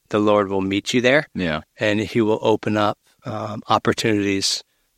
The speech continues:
Speaker 1: um, for you in that.
Speaker 2: Absolutely.
Speaker 1: Um, so let's move on to this, uh, this l-, third question on the sermon.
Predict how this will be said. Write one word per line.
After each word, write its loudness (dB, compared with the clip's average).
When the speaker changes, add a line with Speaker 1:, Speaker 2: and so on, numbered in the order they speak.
Speaker 1:
um, -8
for 0
you 2
in -2
that. -4
Speaker 2:
Absolutely. -6
Speaker 1:
Um, 2
so 4
let's 2
move 2
on 4
to 0
this, 2
uh, 0
this 2
l-, 2
third 2
question 2
on 2
the 0
sermon. 0